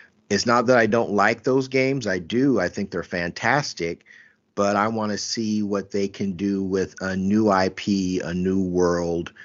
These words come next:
new pla-, new gameplay mechanics, new environments, um,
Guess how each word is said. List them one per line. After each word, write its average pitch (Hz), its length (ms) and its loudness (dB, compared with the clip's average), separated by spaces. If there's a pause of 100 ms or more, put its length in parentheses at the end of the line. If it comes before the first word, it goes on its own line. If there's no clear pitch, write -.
(280)
new 117 300 6
pla-, 110 220 0
new 113 280 4
gameplay 98 580 2
mechanics, 90 840 -4
new 107 280 4
environments, 87 1120 0 (760)
um, 87 760 0